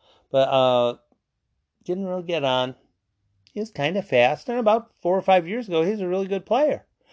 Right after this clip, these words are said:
But since he is familiar, bring up D Strange Gordon. I know who he is, so he's good.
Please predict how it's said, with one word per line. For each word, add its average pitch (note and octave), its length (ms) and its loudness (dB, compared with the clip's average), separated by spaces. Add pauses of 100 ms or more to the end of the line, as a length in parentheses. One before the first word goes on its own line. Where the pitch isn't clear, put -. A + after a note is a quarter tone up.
(260)
But A#3+ 420 6
since - 680 0
he D#3 500 -2
is C#3 300 -2
familiar, F#3 540 -2
bring A3+ 580 2 (240)
up F3 420 6 (360)
D C#3+ 560 -4
Strange C3 580 -2
Gordon. C#3 320 0 (160)
I E3 580 4 (320)
know C#3 640 4 (140)
who C3 320 -4
he B2+ 360 -6
is, F#3 540 0 (320)
so A3 760 4 (760)
he's C#3+ 320 -8
good. B2 380 0